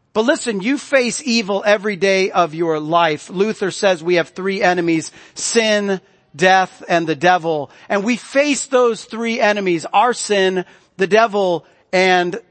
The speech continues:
death every day of our lives. And so you need this psalm every day, which means you need Jesus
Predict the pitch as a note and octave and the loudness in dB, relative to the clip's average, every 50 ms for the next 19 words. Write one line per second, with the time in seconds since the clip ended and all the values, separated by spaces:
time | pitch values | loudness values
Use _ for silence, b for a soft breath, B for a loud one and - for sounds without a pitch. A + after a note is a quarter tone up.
0 | E3 C#3 F#3+ G#3+ A#3+ A3+ G3 - - - - A#3+ B3+ A#3 G3 G#3+ G#3+ G3 D#3+ G#3 | -8 0 2 4 4 4 0 -2 -6 -2 2 2 2 2 0 -2 -4 0 0 2
1 | G3+ G#3 G3+ F3 D#3 E3+ E3 D#3+ D3 D3 C#3+ D#3 D#3 D#3 D#3 D3+ C#3 B2+ A#2+ A2+ | 2 2 2 0 0 0 0 2 0 -2 -4 -2 0 0 2 2 2 0 -2 -4
2 | A#2 A#2+ C#3+ D#3+ - - G#3+ F#3+ E3 D3+ G#3 B3 B3+ B3 A3+ A3+ A#3+ A#3+ A3+ F#3 | -8 -10 -12 -10 -4 -2 -2 -2 -2 -4 -6 -6 -4 -4 -2 -2 -2 -2 -4 -6
3 | D3+ - - F3 F#3+ G3+ G3 - - - - G3+ G3+ G3 F3 D3+ C#3+ C3+ C3 B2+ | -10 -10 -4 0 0 0 0 -2 -8 -8 -6 -4 -2 -2 -2 -2 -4 -6 -8 -12
4 | b b b b b b b b b - G3+ G#3 F3+ F3+ G3 F3+ D#3+ D3 E3+ E3 | b b b b b b b b b 2 2 2 2 0 -2 -2 0 2 2 2
5 | D#3 C#3 B2+ A#2 A#2+ D3 F3+ F3 - G#3 A#3+ B3+ A#3+ G3+ E3 G#3+ B3+ B3+ A#3 A3 | 2 0 -2 -6 -6 -4 -4 -4 -2 0 0 0 0 0 -4 -4 -4 -2 -2 -4
6 | G3 D3+ B2+ C3+ F#3+ B3+ B3+ A3 F3 G#3 F#3+ - - | -4 -6 -8 -4 -4 -2 -2 0 0 -2 -2 -2 -6